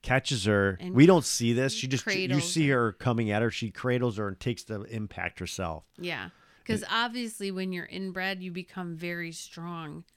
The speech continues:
Speaker 2: and
Speaker 1: That,
Speaker 2: mutant-like.
Speaker 1: that never makes sense.
Speaker 2: It doesn't. It seems like you would get weaker.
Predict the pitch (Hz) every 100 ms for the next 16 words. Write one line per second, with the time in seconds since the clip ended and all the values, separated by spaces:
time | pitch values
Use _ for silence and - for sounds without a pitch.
0 | _ _ _ _ 175 175 170 185 226 -
1 | 190 180 370 359 190 143 135 - 95 78
2 | - - 269 - 175 165 170 160 - -
3 | - 247 240 202 196 175 180 160 170 170
4 | 175 156 170